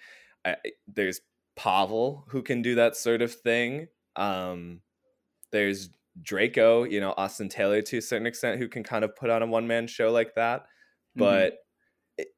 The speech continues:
Speaker 1: you know, Jack Williams, uh, Eric Taylor too, Saul Yannick. I mean, some of the Raleigh guys, I think, do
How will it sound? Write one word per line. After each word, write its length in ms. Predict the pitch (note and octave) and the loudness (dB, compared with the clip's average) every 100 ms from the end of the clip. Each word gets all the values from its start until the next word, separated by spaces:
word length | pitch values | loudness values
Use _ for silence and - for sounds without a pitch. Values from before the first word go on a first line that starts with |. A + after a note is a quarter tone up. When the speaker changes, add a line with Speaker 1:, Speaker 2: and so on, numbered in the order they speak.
| _ _ _ | _ _ _
Speaker 1:
you 160 | C#3+ C#3+ | -2 0
know, 220 | G#2+ A2+ F2 | 0 -4 -2
Jack 280 | A2+ C#3+ | 0 0
Williams, 340 | D3 E3 E3 - | 2 0 0 -2
uh, 360 | A2+ F#2+ F#2 F2+ | -2 -2 -4 -2
Eric 240 | A#2+ C#3+ C#3 | 4 4 4
Taylor 380 | C3+ C3 C#3 C#3+ | 0 2 2 0
too, 460 | - D3 C#3+ D#3 | -2 0 2 0
Saul 260 | C#3+ - A2+ | -6 0 2
Yannick. 440 | A2 G2+ G#2+ A2 | 4 2 0 -2
I 80 | F#2 | -4
mean, 200 | G2 G2 | -4 -6
some 180 | G2 A2 | -6 -4
of 60 | G2+ | -2
the 80 | |
Raleigh 380 | G2 F#2 G2 G2+ | 0 0 0 0
guys, 380 | G2 G2 G2 F#2+ | 0 0 0 -2
I 120 | F#2+ | -6
think, 300 | F#2+ G2 F#2 _ | -4 -8 -12 _
do 320 | F#2+ F#2 F#2 | -10 -8 -10